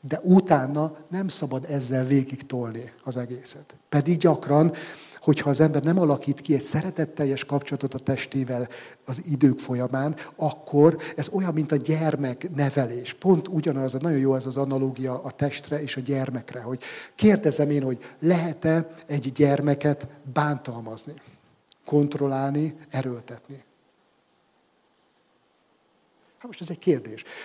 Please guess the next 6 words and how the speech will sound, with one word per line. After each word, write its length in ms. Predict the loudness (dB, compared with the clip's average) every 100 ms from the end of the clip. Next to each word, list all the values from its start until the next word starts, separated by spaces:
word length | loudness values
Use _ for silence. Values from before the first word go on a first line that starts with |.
| -8
Ö, 200 | -2 -2 -4 -12 -14 -18 _
ingassátok 640 | 6 6 6 0 0 0
a 40 | -2
fejeteket 480 | 2 2 4 0 2
valamilyen 360 | 2 2 0
irányba. 500 | -2 -2 -6 -8 -12